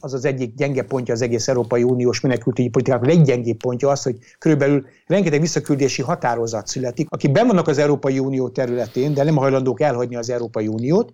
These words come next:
és itt kapcsolódik egyébként ez a terrorizmus problémája és a legutóbbi brüsszeli terrorcselekmény kapcsán is, hogy rengeteg olyan ember tartózkodik az Európai Unió területén, akiknek már rég haza kellett volna menniük. Körülbelül tízből jó, hogyha három hazamegy végső soron,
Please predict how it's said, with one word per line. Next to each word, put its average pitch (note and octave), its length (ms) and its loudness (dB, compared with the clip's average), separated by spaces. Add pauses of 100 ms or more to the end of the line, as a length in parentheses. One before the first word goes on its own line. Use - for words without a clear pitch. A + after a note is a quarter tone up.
(140)
és - 80 -12
itt G3 180 0
kapcsolódik D3+ 500 0
egyébként C#3 360 0
ez C#3 80 -2
a C3 60 0
terrorizmus C#3 720 0
problémája C3 640 0
és C#3 140 0
a D3 40 0
legutóbbi C#3 440 2
brüsszeli B2 600 -2 (260)
terrorcselekmény B2 760 0
kapcsán B2 460 -2
is, - 340 -4 (220)
hogy D#3 240 0
rengeteg G#3 400 0
olyan E3+ 160 2
ember D3+ 200 0
tartózkodik D3+ 500 -6
az C3+ 120 -2
Európai C3+ 400 0
Unió C3 380 -2
területén, C3 840 -2
akiknek E3 380 0
már E3 120 2
rég F#3+ 140 2
haza D3+ 180 0
kellett C#3+ 200 -4
volna C3+ 180 -2
menniük. B2 340 -6
Körülbelül D#3+ 500 2
tízből C#3+ 600 -2
jó, E3+ 180 0
hogyha C#3+ 220 -2
három C3+ 420 -4
hazamegy A#2+ 460 -2
végső A#2+ 280 -2
soron, B2 400 -2